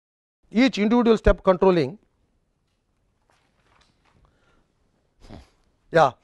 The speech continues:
and there are assumptions also here. Uh, I have plug flow,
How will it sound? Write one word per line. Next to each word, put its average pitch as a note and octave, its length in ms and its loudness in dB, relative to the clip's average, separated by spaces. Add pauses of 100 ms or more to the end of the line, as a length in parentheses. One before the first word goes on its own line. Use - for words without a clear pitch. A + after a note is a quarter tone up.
(180)
and G#3 180 -2
there A#3 120 2
are B3+ 120 4
assumptions C#4 380 -6
also G#3 220 -2
here. E3 260 -2 (420)
Uh, D#3 260 -6
I D#3+ 140 -2
have A#3 220 -2
plug G3+ 220 -2
flow, F3+ 180 -6